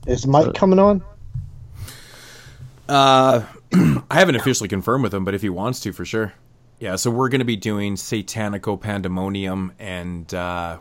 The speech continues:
Speaker 3: Alucarda. Looking forward
Speaker 1: I
Speaker 3: to
Speaker 1: haven't
Speaker 3: that.
Speaker 2: Whatever those
Speaker 1: seen
Speaker 2: are.
Speaker 1: either of them.
Speaker 2: Yeah.
Speaker 1: I hear they're pretty. I actually hear both of those are pretty good.
Speaker 3: Well, you do know, you know, um, the character from From Dusk Till Dawn?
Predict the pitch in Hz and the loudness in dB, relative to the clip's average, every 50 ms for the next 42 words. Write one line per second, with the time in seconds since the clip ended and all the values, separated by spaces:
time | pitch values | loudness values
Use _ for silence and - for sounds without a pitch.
0 | _ _ _ _ _ _ _ _ _ _ _ - 101 95 92 87 87 - 104 101 | _ _ _ _ _ _ _ _ _ _ _ -8 -8 -6 -6 -6 -8 -4 -2 -2
1 | 104 87 73 - - _ _ _ _ _ _ _ _ _ _ _ _ _ _ _ | -2 -2 -4 -12 -14 _ _ _ _ _ _ _ _ _ _ _ _ _ _ _
2 | _ _ _ _ _ _ _ _ _ _ _ _ _ _ _ _ _ _ _ _ | _ _ _ _ _ _ _ _ _ _ _ _ _ _ _ _ _ _ _ _
3 | - - - 78 73 - 160 - - 127 143 165 - 131 139 - 175 180 180 175 | -20 -16 -16 -14 -12 -8 -4 -2 0 2 2 4 4 6 6 6 6 6 6 4
4 | 180 160 117 110 104 107 104 104 - 104 101 107 - _ _ - - 127 120 120 | 4 2 2 0 -4 -6 -6 -6 -8 -12 -14 -14 -14 _ _ -20 -14 -10 -2 4
5 | 123 156 208 254 247 226 165 - - 170 143 131 120 - - 117 147 170 175 - | 6 8 8 8 8 8 6 6 6 4 4 4 2 0 2 6 6 6 6 6
6 | 147 165 170 - 160 143 127 135 127 110 104 123 117 113 107 - - - - 98 | 6 4 4 4 2 2 2 2 0 0 0 -2 -2 -2 -4 -6 -14 -14 -14 -14
7 | - - - 110 107 - 101 87 64 69 78 - - - 120 117 117 113 113 104 | -10 -2 0 0 0 0 -4 -10 -12 -14 -14 -16 -10 -6 -4 -2 -2 -2 -2 0
8 | - 139 143 139 131 123 113 110 101 98 92 - _ _ - 101 120 110 107 101 | 2 2 2 2 2 2 2 2 0 0 -4 -6 _ _ -14 -10 -8 -6 -4 -4
9 | 98 95 95 92 90 85 85 82 82 82 85 - 95 - - 110 98 90 - - | -2 -2 -2 -2 -4 -4 -6 -8 -10 -12 -12 -14 -14 -10 -8 -8 -8 -8 -8 -10
10 | 92 - - 95 90 - - 87 90 87 - _ - - 95 92 - - 98 90 | -10 -8 -6 -8 -8 -6 -6 -8 -8 -8 -10 _ -10 -8 -6 -6 -6 -8 -10 -10
11 | 80 85 85 92 104 113 | -8 -8 -8 -6 -8 -8